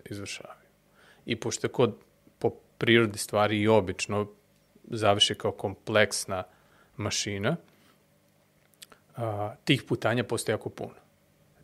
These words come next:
Tehnike dobrog programiranja smanjuju količinu, broj tih putanja, a code coverage sto posto znači da imamo testove, a,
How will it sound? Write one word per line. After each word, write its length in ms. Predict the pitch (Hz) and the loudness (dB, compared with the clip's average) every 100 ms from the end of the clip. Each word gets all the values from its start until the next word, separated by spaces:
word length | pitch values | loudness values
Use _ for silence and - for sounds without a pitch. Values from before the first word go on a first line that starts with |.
| - | 0
Tehnike 480 | 117 117 170 - 101 | 2 4 4 2 2
dobrog 360 | 101 101 104 | 0 2 0
programiranja 640 | - 95 98 98 107 127 120 | -2 -4 -4 -2 0 2 2
smanjuju 800 | - 110 107 117 127 117 98 95 | -2 0 2 4 4 4 2 -2
količinu, 800 | - 98 95 - 107 104 98 92 - _ _ | -2 -2 -2 -2 -2 -2 -2 -6 -12 _ _
broj 300 | - 107 113 | -8 0 0
tih 240 | 98 - - | 0 -6 -12
putanja, 640 | - - 101 98 131 175 - - - - - _ - | -14 -6 -4 -2 0 -2 -4 -20 -20 -20 -20 _ -2
a 140 | 101 - | -2 -2
code 240 | - 127 123 | 6 6 8
coverage 260 | 127 117 92 | 6 6 -2
sto 260 | - 123 | 0 2
posto 400 | 113 123 127 131 | 4 4 2 -2
znači 300 | 110 117 - | 0 -2 -2
da 80 | 107 | -4
imamo 280 | 117 120 98 | -2 -2 -4
testove, 640 | - 104 98 - 170 151 - - _ | -4 -4 -2 -4 -4 -4 -6 -14 _
a, 280 | 131 113 113 | -10 -8 -8